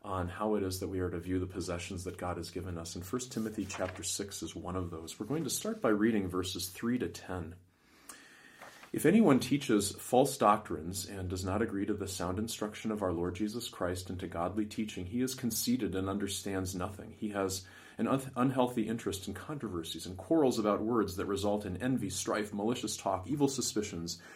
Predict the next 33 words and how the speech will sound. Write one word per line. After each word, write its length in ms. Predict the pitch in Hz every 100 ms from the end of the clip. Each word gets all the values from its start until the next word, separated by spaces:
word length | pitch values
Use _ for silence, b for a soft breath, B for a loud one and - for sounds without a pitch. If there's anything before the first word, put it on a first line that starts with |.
| B B
and 140 | 110 107
constant 480 | 147 170 - 131
friction 480 | - - 170 - 90
between 320 | 90 - 104
men 160 | 101 127
of 100 | 123
corrupt 400 | - 107 127 -
mind 320 | 101 107 85
who 100 | 95
have 120 | 90
been 180 | 95 87
robbed 260 | 87 147 123
of 120 | 107
the 80 | 110
truth 340 | - 123 123
and 80 | 104
who 80 | 104
think 260 | 110 107
that 140 | - -
godliness 640 | 110 147 107 87 87 -
is 120 | 95
a 40 | 95
means 340 | 92 98 101
to 80 | 95
financial 560 | - 95 95 95 92 87
gain. 500 | 95 113 - - 92 - _ _ b b b b b b b b b b b _ -
But 360 | 104 104 - -
godliness 760 | 110 127 120 104 95 95 - - -
with 220 | 104 101
contentment 960 | - 82 - - 185 - 80 92 - - _ _ _ _ _ _ _ _ -
is 240 | 101 -
great 520 | - - 98 87 - - _ -
gain. 440 | 90 95 87 87